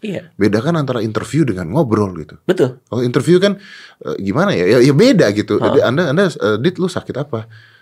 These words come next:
Speaker 2: Terus gimana? Eh, ke dokternya kapan? Penyembuhnya?"
Speaker 1: Hmm.
Speaker 2: I-, nggak begitu kan?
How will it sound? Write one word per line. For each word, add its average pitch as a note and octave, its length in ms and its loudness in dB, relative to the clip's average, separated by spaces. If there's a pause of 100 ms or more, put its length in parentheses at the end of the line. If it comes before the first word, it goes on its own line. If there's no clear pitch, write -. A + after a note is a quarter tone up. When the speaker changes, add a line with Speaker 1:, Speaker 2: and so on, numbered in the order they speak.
(100)
Speaker 2:
Terus C#3+ 240 -4
gimana? B2 540 -6 (800)
Eh, F2+ 340 -8
ke - 160 -6
dokternya A2+ 380 -2
kapan? A2+ 480 -4
Penyembuhnya?" B2+ 400 -4
Speaker 1:
Hmm. F2+ 80 -6
Speaker 2:
I-, D3+ 160 -2 (1300)
nggak C#3+ 260 2
begitu D3 360 2
kan? - 220 -4